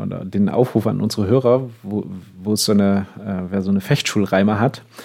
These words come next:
Also es stehen natürlich, äh, in dem Buch von Karl Wassmannsdorf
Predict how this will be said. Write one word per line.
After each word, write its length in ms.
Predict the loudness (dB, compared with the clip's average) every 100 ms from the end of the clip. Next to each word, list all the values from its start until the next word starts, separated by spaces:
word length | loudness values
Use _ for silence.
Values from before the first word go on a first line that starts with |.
| -20 -4
Also 320 | 2 4 2 0
es 160 | -4
stehen 220 | 2 4
natürlich, 640 | 4 2 2 4 2 -4 -6
äh, 280 | -2 0 2
in 80 | 2
dem 120 | 4
Buch 140 | 0
von 180 | 2 0
Karl 220 | 2 2
Wassmannsdorf 760 | 2 2 0 2 0 -2 -8